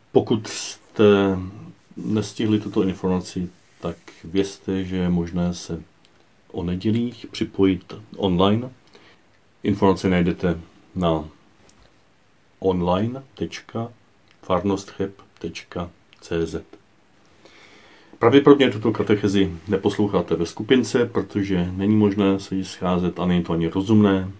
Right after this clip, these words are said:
je to bezpečné se scházet ani po domech, ani na faře. Možná se spojíte zase online, třeba přes Skype konferenci nebo jiným způsobem, nebo si prostě zavoláte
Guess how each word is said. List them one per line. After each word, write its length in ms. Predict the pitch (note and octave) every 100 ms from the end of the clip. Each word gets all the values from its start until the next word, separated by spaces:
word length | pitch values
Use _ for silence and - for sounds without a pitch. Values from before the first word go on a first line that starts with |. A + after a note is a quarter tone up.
| _ -
je 80 | E2+
to 100 | D#2+
bezpečné 760 | F2+ - G2 - - F2+ E2+ - _ _ - - - - _ -
se 140 | -
scházet 520 | - F2+ F2 E2+ D#2+ G2
ani 260 | F#2+ F2+ F2 - - _ _
po 100 | G#2+
domech, 560 | G2+ F#2+ F2 E2+ - F2
ani 180 | F2+
na 80 | E2
faře. 380 | - E2+ D#2+ E2 _ _ _ _ - - - - - - _ _ G#2
Možná 420 | G2+ F#2+ F#2 F#2 - -
se 180 | - -
spojíte 600 | - - F2+ F2 - E2 E2 _ _ _ -
zase 240 | A2 -
online, 440 | G#2+ G2+ G2+ F#2+
třeba 220 | F#2 F2+ E2+
přes 440 | E2+ - - - - -
Skype 560 | - - F#2+ F2+ -
konferenci 720 | - F2+ - F2 E2 - D#2+ D2 _ _ _ -
nebo 260 | E2+ E2 D#2+
jiným 240 | E2 E2
způsobem, 580 | - E2+ - F#2+ F#2 F#2+
nebo 160 | E2 D#2+
si 120 | -
prostě 280 | E2+ - D#2
zavoláte 600 | E2+ F2+ F#2 F2+ F2+